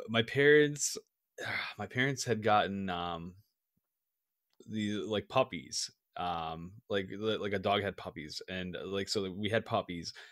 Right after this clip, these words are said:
and they were, like, in the back, like, porch area. They were, like, letting 'em outside and, like, hanging out on the back porch, and there was a board.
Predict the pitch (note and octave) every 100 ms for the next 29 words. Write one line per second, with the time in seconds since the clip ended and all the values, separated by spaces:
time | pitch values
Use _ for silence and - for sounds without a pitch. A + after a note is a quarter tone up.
0 | - - G#2 G2+ G2+ G2 G#2 G2+ A#2 A#2+
1 | G#2+ G#2 G#2 G#2+ G#2+ - - - G#2+ G2
2 | - - _ - B2+ B2 A#2+ G2 F#2 F2
3 | D2+ - G2+ G2+ F#2+ F#2 A2 G2+ G2+ G2
4 | F#2+ G2+ F#2 F#2+ F2+ - G#2+ G2 F#2 E2+
5 | E2 E2+ - F2+ - - - - - -
6 | _ G#2 G2+ F#2+ F#2 F2+ A2+ B2 F#2+ C#2+